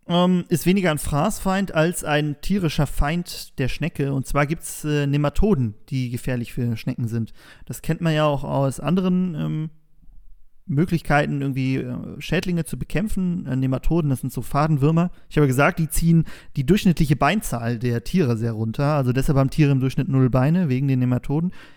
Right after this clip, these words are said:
Wenn ihr das genauer wissen wollt, hört gerne die letzte Folge rein. Und die ist, ähm, erfolgreich ge-, diese Nematode ist eine bestimmte Art, äh, erfolgreich gegen die spanische Wegschnecke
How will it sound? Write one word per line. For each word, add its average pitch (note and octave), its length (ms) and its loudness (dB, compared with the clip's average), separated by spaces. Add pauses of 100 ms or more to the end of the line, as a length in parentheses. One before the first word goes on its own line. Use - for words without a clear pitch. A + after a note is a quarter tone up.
(140)
Wenn B2 180 -4
ihr B2+ 80 -2
das B2 200 -2
genauer D3+ 260 4
wissen D3+ 280 2
wollt, C#3+ 220 -2
hört C3+ 220 -6
gerne C3 180 -2
die B2 60 0
letzte B2 320 -4
Folge A#2+ 320 -4
rein. B2 240 0 (500)
Und C#3+ 360 0
die F#3 120 -2
ist, - 280 -4
ähm, F3+ 340 -6 (280)
erfolgreich G3 480 0
ge-, - 200 -4
diese D#3+ 240 2
Nematode D3+ 480 2
ist F3 160 -4
eine C#3 160 -2
bestimmte G3 440 -4
Art, E3+ 260 -2 (340)
äh, - 200 -14
erfolgreich F#3+ 500 0
gegen E3 300 2
die C#3+ 260 0
spanische D3+ 560 -2
Wegschnecke C3+ 640 -2